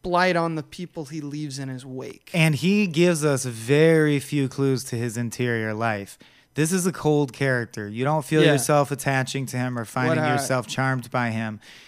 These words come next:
Speaker 2: Um, and I think that's because, and that's the question. If, if you're just a machine that accomplishes goals, and this is what they say several times, uh,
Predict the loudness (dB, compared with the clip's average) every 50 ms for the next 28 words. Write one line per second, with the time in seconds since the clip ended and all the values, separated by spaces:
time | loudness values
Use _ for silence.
0 | -20 _ -20 _ _ _ -2 2 2 2 2 0 -2 -2 -2 -2 -2 -2 0 0
1 | 0 0 2 2 2 2 0 -2 -6 -2 0 0 2 2 2 0 -2 -4 -6 -8
2 | -10 -12 _ _ _ _ _ _ _ _ -2 0 4 4 4 4 4 2 -2 -4
3 | -4 0 2 2 2 2 0 -4 -8 -8 -8 -10 -12 _ _ _ _ _ _ _
4 | 2 4 4 4 4 0 -4 -4 -2 -2 -2 -2 -2 -2 0 2 2 2 0 0
5 | 0 2 2 2 2 -2 -2 -4 -2 -2 -4 -4 -4 -6 -4 -4 -2 -2 -2 -2
6 | -2 -2 -4 -4 -4 -4 -4 -4 -4 -4 -2 -2 -2 -2 -4 -6 -6 -6 -8 -8
7 | -6 -4 -2 0 2 2 0 -2 -4 -6 -6 -6 -4 -2 -2 -2 -2 -2 -4 -2
8 | -2 0 0 0 -2 -4 _ _ -6 -6 -4 -4 -2 0 0 0 0 0 -2 -4
9 | -4 -4 -6 -6 -4 -4 -4 -4 -6 -8 -12 -18 _ -20 -20 -20 _ _ _ _
10 | _ -4 -2 0 0 0 0 -2 -4 -6